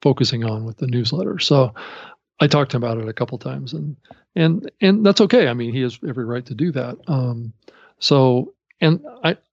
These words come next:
I'm just curious what your positioning is, 'cause I, I know the, the articles that you've written prior for The Verge, um, were kind of looking at the medium from a much broader perspective. And,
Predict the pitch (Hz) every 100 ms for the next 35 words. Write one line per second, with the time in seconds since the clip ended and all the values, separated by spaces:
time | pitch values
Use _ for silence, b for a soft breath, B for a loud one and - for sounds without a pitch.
0 | _ - 160 160 - 165 151 151 139 147
1 | 233 135 165 170 175 170 - _ _ _
2 | 139 135 139 143 123 135 - 170 170 175
3 | 180 _ _ _ _ _ _ _ 156 185
4 | 147 135 127 - 143 156 160 156 131 147
5 | 139 120 135 165 120 - 135 131 127 -
6 | 123 113 143 165 135 - B B B B
7 | B 147 135 127 127 127 127 139 - 170
8 | 196 156 165 139 135 156 165 139 127 135
9 | 160 165 139 143 135 - - 120 113 117
10 | 123 120 - 123 113 165 156 127